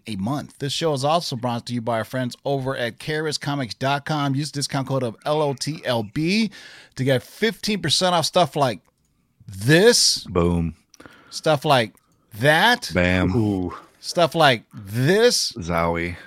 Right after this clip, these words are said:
Speaker 3: Ooh.
Speaker 1: And tomorrow, stuff like that. That is
Speaker 2: Yo.
Speaker 1: dropping.
Speaker 3: Yikes.
Speaker 1: Clay-, that's a Clayton Crane Aliens variant that's
Speaker 2: Wow.
Speaker 1: dropping tomorrow on Karis Comics website. Go hit 'em up at nine A M Pacific, twelve A M Eastern, okay?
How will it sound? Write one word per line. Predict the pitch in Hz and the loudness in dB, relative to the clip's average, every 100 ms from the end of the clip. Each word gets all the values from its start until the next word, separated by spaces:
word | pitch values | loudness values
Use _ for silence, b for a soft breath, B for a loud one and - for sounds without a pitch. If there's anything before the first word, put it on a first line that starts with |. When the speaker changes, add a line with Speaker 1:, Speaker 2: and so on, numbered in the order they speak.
| - | -10
Speaker 3:
Ooh. | 107 175 170 90 147 | -4 -2 -2 -2 0
Speaker 1:
And | 147 - | 0 4
tomorrow, | 156 143 151 208 220 156 147 139 | 2 4 6 8 10 10 10 6
stuff | - 170 147 147 | 4 2 2 4
like | 139 123 104 _ _ _ _ - | 4 4 0 _ _ _ _ -20
that. | 87 90 131 120 98 - 85 | -14 -2 2 2 0 -8 -6
That | 127 151 | 0 2
is | 175 | 2
Speaker 2:
Yo. | 170 | 4
Speaker 1:
dropping. | 165 156 135 131 | 4 4 2 0
Speaker 3:
Yikes. | 135 - | 0 0
Speaker 1:
Clay-, | 143 151 - b b - 135 | 0 2 -2 b b -2 0
that's | 151 156 | 0 0
a | |
Clayton | - 165 180 143 | 2 2 2 -2
Crane | 156 156 156 | -2 0 -2
Aliens | 127 156 175 165 135 | -4 -2 0 0 0
variant | 135 135 131 | 0 0 0
that's | 120 113 | -2 -2
Speaker 2:
Wow. | 80 | 2
Speaker 1:
dropping | 147 76 139 | 4 4 0
tomorrow | - 131 139 156 156 120 127 - B B B | 0 0 4 4 6 4 2 -4 B B B
on | 113 | -6
Karis | - 131 139 147 | -4 -2 0 -2
Comics | - 160 160 147 | 0 0 0 -2
website. | 170 170 139 143 123 113 | 2 2 2 0 0 2
Go | 135 | 2
hit | 131 147 | 4 2
'em | 151 | 2
up | 147 139 - | 2 0 0
at | 120 113 | -4 -2
nine | 135 135 160 175 | 0 2 2 2
A | 180 | 2
M | 175 | 2
Pacific, | 175 202 190 185 - | 2 2 0 -2 -6
twelve | - 147 180 180 | 0 6 6 4
A | 190 | 0
M | 185 - _ _ _ 208 | 0 -6 _ _ _ -4
Eastern, | 202 - 170 135 | -2 0 2 2
okay? | 117 156 160 185 180 | 2 2 4 4 0